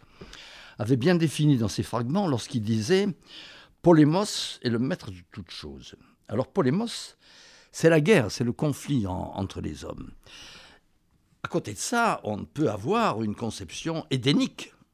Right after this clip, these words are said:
irénique de la société, ce qui était le cas de, disons, de, de, de Rousseau, encore que ce soit plus nuancé chez lui.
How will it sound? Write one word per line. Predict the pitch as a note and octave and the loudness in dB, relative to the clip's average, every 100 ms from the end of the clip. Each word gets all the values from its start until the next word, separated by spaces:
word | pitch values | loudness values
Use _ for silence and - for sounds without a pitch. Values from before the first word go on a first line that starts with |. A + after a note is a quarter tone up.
| _ | _
irénique | C#3+ A#2+ F#3+ B3+ - - G#2 | -2 0 0 0 -6 -12 -10
de | |
la | G2+ F#2 | -10 -10
société, | F#2+ - E2 - D2 _ _ _ - - - - _ | -12 -14 -16 -16 -18 _ _ _ -20 -20 -20 -20 _
ce | - | -14
qui | G2+ - | -14 -14
était | F2 C3+ C#3+ | -6 0 0
le | G#2 | 0
cas | F2+ A2 A#2+ | -8 -6 -4
de, | A2 F2 E2 D#2 - - _ _ - _ _ _ | -4 -10 -14 -14 -16 -18 _ _ -20 _ _ _
disons, | E2+ E2 D2+ E2+ F2 | -20 -18 -14 -12 -12
de, | - D2 D2+ | -14 -18 -18
de, | D2+ F2 | -16 -16
de | D#2+ D#2+ | -14 -16
Rousseau, | D2 F#2 - E3+ E3+ | -16 -16 -6 -2 0
encore | B2 F2+ A#2 F2+ | -2 -4 -10 -10
que | - | -14
ce | D#2+ | -16
soit | - F#2+ - | -14 -14 -12
plus | F#2+ | -10
nuancé | F2+ F#2+ - F2 | -8 -8 -10 -12
chez | - G#2+ | -10 -10
lui. | C#3 F#3 - | -8 -10 -12